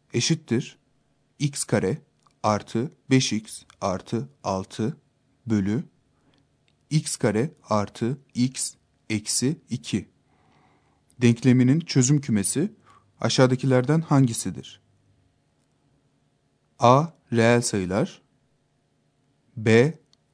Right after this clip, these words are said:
bir ve eksi iki, C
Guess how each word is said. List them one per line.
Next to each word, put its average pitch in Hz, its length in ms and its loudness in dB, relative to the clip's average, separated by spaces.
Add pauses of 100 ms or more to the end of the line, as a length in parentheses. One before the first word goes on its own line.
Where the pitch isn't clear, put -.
(240)
bir 135 300 4
ve 127 320 4
eksi - 360 -4
iki, 107 420 -6 (1900)
C 117 440 0